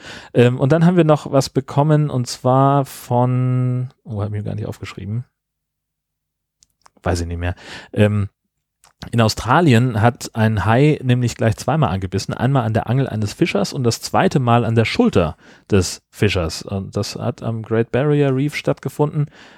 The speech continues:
Ähm, ein Riffhai, ähm, hatte, äh, da angebissen und der, äh, wollte den ins Boot ziehen, der Fischer. Und der hat sich dann, ja, ein bisschen gewehrt und hat sich, äh, in der Schulter verbissen.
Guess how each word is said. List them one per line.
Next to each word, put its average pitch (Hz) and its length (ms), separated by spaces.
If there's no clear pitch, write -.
Ähm, 110 320
ein 107 320
Riffhai, 135 720
ähm, 113 440
hatte, 113 540
äh, - 40
da 113 140
angebissen 123 560
und 107 180
der, 107 260
äh, 110 320
wollte 113 260
den 101 380
ins 101 200
Boot 151 240
ziehen, 143 320
der 127 120
Fischer. 131 360
Und 107 500
der 110 180
hat 113 140
sich 107 160
dann, 104 340
ja, - 280
ein 127 140
bisschen 123 480
gewehrt 117 440
und 120 140
hat 123 140
sich, - 440
äh, 117 320
in 120 80
der 117 120
Schulter 147 280
verbissen. 98 520